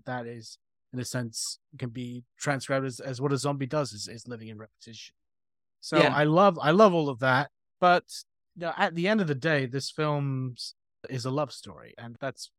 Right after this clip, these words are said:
Speaker 1: what it truly is, and that, and that's what I think it truly executes as well.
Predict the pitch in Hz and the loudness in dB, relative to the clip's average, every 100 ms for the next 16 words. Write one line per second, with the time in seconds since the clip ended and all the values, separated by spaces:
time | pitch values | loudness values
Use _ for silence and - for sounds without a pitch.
0 | _ _ _ - 135 113 - 143 117 110 | _ _ _ -8 -6 -6 -4 -4 -4 -8
1 | 110 95 - - - 123 123 - 131 135 | -12 -14 -18 -16 -12 -12 -10 -8 -4 -4
2 | - 127 120 - 117 110 - 127 120 127 | -4 -8 -8 -10 -16 -16 -12 -10 -8 -10
3 | - 104 - - - 107 - 117 101 | -12 -18 -20 -20 -20 -20 -12 -12 -12